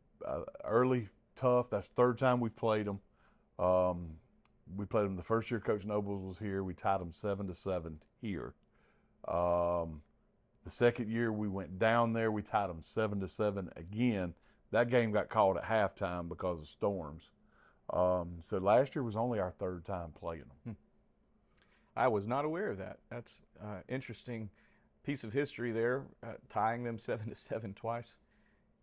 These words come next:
Speaker 2: I, I think this year, you know, there, we, we do, we've gotta make some long road trips. We're gonna have to, we're,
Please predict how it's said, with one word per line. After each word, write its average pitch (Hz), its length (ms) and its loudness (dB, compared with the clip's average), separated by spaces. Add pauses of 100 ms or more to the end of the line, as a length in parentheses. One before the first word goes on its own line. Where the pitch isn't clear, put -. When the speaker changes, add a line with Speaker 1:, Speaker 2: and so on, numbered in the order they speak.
(720)
Speaker 2:
I, 127 220 2
I 147 160 6
think 156 340 -4
this 139 240 -2
year, 151 400 -2 (160)
you 131 140 -6
know, 127 140 0
there, 127 280 2
we, 127 220 -6 (100)
we 123 120 -4
do, 127 200 0
we've 120 180 -4
gotta 131 180 2
make 127 160 0
some 117 180 -6
long 143 300 2
road 156 260 4
trips. - 480 -6 (500)
We're 110 120 -6
gonna 120 180 -2
have 127 300 2
to, 113 160 -6 (100)
we're, 127 200 2